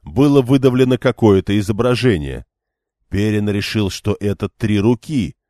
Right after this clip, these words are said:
у каждой из которых указательный палец и мизинец были подняты,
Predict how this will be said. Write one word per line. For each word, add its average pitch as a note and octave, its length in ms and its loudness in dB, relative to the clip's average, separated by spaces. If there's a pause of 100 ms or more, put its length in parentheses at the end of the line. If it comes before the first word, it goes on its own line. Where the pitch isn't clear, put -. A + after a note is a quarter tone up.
(240)
у D#2 140 -8
каждой E2 440 -4
из D#2 100 -10
которых F#2 500 -2
указательный F2 680 -6
палец F2 440 -4
и E2+ 40 -6
мизинец E2+ 680 -6
были E2+ 320 -6
подняты, D2 640 -2